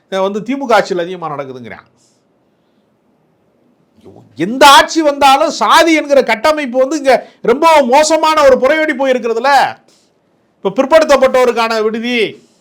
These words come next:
ஆதி திராவிடர் விடுதி அப்படி சொல்லும் போது என்ன ஆகுது? "இனி எந்த ஹாஸ்டல்ரா தம்பி நீயே?" அப்படின்னு காலேஜில் கேட்கும்போது, பி சி ஹாஸ்டலா, எஸ் சி ஹாஸ்டலான்னு கேட்கும்போது,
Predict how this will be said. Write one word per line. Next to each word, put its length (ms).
ஆதி 280
திராவிடர் 480
விடுதி 240
அப்படி 200
சொல்லும் 240
போது 220
என்ன 180
ஆகுது? 240
"இனி 180
எந்த 160
ஹாஸ்டல்ரா 520
தம்பி 260
நீயே?" 260
அப்படின்னு 260
காலேஜில் 320
கேட்கும்போது, 400
பி 140
சி 80
ஹாஸ்டலா, 340
எஸ் 100
சி 80
ஹாஸ்டலான்னு 360
கேட்கும்போது, 340